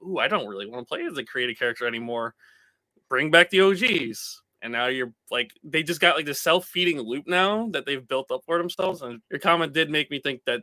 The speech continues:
there is people out there that would rather play as Goku rather than not Goku, you know? But I do think there is room and space out there for them to, like, kind of coexist, but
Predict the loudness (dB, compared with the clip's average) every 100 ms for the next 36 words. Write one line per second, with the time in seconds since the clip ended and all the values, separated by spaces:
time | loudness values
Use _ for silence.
0 | -2 0 2 0 -2 -4 -2 0 0 0
1 | -2 -4 -6 2 6 6 2 0 2 2
2 | 0 0 2 0 -4 -6 0 2 2 0
3 | -2 -2 -8 -12 -8 -6 -6 -8 -8 -6
4 | -6 -8 -12 -12 -12 -10 -6 -4 -4 -6
5 | _ _ -2 4 4 4 -2 -4 -2 0
6 | -2 -6 -6 -4 -2 -4 -4 -6 -4 -2
7 | -2 -2 -4 0 2 2 2 -2 -6 -10
8 | -6 0 2 2 0 0 0 0 0 -2
9 | 0 -4 -6 -4 -4 -4 -4 -2 0 -2
10 | -4 -4